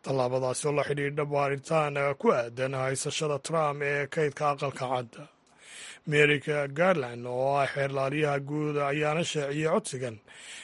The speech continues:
isagoo sheegay inuu shakhsiyan u amray go'aanka lagu raadinayo amarka baaritaanka,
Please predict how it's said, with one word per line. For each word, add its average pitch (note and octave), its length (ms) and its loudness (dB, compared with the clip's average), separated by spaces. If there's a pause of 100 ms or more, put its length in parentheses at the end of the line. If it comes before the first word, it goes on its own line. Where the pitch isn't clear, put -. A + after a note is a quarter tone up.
(120)
isagoo C3 340 -2
sheegay C#3 440 0
inuu C#3+ 180 0
shakhsiyan D3+ 500 -4
u D3 100 0
amray D3 260 0
go'aanka C#3+ 500 0
lagu C#3+ 220 -2
raadinayo D3+ 560 2
amarka C#3+ 320 -2
baaritaanka, C#3+ 600 0